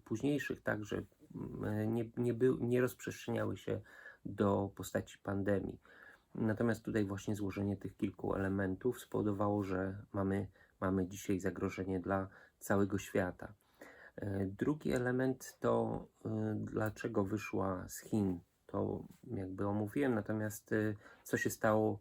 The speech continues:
we Włoszech, oprócz tej, e, diaspory, e, która w, w tej, m, e, Italii, m, e, w okolicach Wenecji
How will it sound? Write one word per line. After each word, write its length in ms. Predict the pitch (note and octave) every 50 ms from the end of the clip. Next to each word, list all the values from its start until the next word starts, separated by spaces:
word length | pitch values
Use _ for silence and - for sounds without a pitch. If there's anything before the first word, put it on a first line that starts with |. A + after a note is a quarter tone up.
| - - - - _ _
we 140 | - G#2 A2
Włoszech, 600 | G2 - G#2+ A2+ A2 A2 G2+ - - - - - A2+
oprócz 440 | A2 G#2+ - - F#2+ F#2 - -
tej, 480 | - - G2 F#2+ F#2 F#2+ F#2+ F#2+ - - - - - -
e, 120 | F#2+ F#2+
diaspory, 840 | F#2+ F#2+ G#2 G#2+ F#2+ - - - - G2+ G2 G2 G#2+ A#2+ C#3 E3 F3+ - - - - - - - - - _ _
e, 260 | - - G2+ G2 G2+ G2
która 520 | - - - A2+ G#2+ G#2 G2+ G2 G2 F#2+
w, 160 | F#2+ - - - G#2 F#2+ F#2+ F#2+ F#2+ F#2+ F#2+ F#2+ F#2 F#2 F#2+
w 100 | - -
tej, 340 | - G2 F#2+ F#2+ F#2+ G2 G2 _ _
m, 600 | - - - G3+ G#3 - - - - - - -
e, 560 | G#2 G2+ G2+ G2 G2 F#2+ F#2+ F#2+ F#2+ G2 - - - - - - _ -
Italii, 600 | G#2+ G#2 - - G2+ G2+ G2+ F#2+ G2 G2 F#2+ G2 - _ _ _ - - - _ _ _ -
m, 260 | G#2 G2 F#2+ F#2 F#2
e, 380 | F#2 F#2+ F#2 F#2 F#2 F#2 F2+ F2+ - _ _ _ _ _ _ _ _ _ _ _ _ _ _ - - - _ - - G2 F#2 F2 F2 F2+ F#2+ - - - - - -
w 100 | - -
okolicach 460 | F#2 - G2+ F#2+ F#2+ - - F2+ F#2
Wenecji 680 | F2+ G2 F#2+ G2 G2 G2 F#2+ - - - - F#2 G2